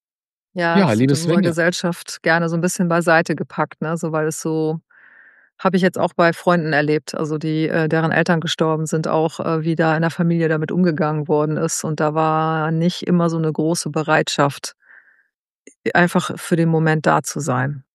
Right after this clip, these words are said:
Speaker 1: ohne diese ganzen Bewertungen, Ausflüchte, Ängste, was ja verständlich ist, ne? Aber das zeigt
Speaker 2: Ja.
Speaker 1: mir, dass wir keine gute Sterbekultur in Deutschland haben.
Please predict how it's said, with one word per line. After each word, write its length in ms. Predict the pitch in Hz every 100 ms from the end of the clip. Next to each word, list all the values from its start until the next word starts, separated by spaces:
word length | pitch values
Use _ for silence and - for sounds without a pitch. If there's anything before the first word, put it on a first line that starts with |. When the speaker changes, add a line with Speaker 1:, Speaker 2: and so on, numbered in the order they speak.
| -
Speaker 1:
ohne 280 | 175 165 160
diese 220 | 156 156
ganzen 440 | 151 147 - 160
Bewertungen, 840 | 151 147 151 160 - 156 151 151
Ausflüchte, 880 | 139 156 151 - 160 147 - 156 156
Ängste, 580 | 165 156 - 165 156 156 - - - -
was 160 | 175 -
ja 80 | 180
verständlich 560 | 180 - 196 180 156
ist, 200 | 131 -
ne? 100 | -
Aber 160 | - 165
das 200 | 160 151
zeigt 100 | 123
Speaker 2:
Ja. 200 | 120 92
Speaker 1:
mir, 80 | 165
dass 220 | 160 -
wir 140 | 170 156
keine 360 | 180 175 170
gute 480 | 175 175 - 170 165 - - -
Sterbekultur 840 | - 196 175 165 - 156 - 156
in 60 | 151
Deutschland 480 | 151 151 - 156 147
haben. 360 | 147 151 147